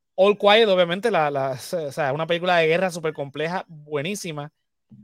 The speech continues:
Pero como dijo ahorita, se la doy a Babylon. O sea, la película empieza con un fucking elefante que lo están transportando del, del, del desierto de México hasta Los Ángeles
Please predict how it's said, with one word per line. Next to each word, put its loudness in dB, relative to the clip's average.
Pero -2
como 0
dijo 2
ahorita, 0
se -8
la -4
doy 0
a 0
Babylon. -6
O -20
sea, -2
la 0
película -2
empieza -6
con -4
un -4
fucking -2
elefante -10
que -16
lo -8
están -10
transportando -4
del, -2
del, -4
del -10
desierto -4
de 4
México -2
hasta -4
Los -4
Ángeles -8